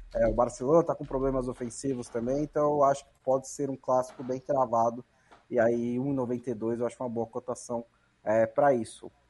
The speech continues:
Por outro lado, Bayern Leverkusen e Bayern de Munique, o over três e meio tá dois, e eu acho que é uma cotação pelo menos uns zero ponto três aí maior do que deveria tá, pelo histórico dos duelos entre esses dois times. Os últimos treze jogos,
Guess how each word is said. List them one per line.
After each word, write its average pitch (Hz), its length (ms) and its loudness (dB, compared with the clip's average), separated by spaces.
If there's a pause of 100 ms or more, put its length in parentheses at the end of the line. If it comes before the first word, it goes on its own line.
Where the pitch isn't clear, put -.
(240)
Por 160 100 -2
outro 175 220 0
lado, 196 280 8
Bayern 156 360 6
Leverkusen 147 720 -2
e 139 40 -4
Bayern 135 260 4
de 127 100 -8
Munique, 135 440 -6
o 135 100 -4
over 143 240 0
três 139 320 -6
e 139 60 -8
meio 123 300 -2
tá 135 180 2
dois, 135 800 -2
e 131 80 -4
eu 127 80 4
acho 123 200 0 (100)
que 131 260 -4
é 123 80 2 (400)
uma 117 180 -6 (540)
cotação 127 360 -4
pelo 127 180 -4
menos 156 260 -2
uns 139 360 -4 (480)
zero 123 240 2
ponto 131 520 -6 (200)
três 135 360 0
aí 120 160 2
maior 120 320 4
do 107 80 -12
que - 80 -10
deveria 120 440 0
tá, 135 300 2
pelo 123 220 -6
histórico 131 600 0
dos 120 160 -12
duelos 120 460 0
entre 117 240 -8
esses 117 220 -12
dois 113 260 -6
times. 151 320 -6
Os 127 80 -8
últimos 123 380 -14
treze 135 540 -2
jogos, 127 500 0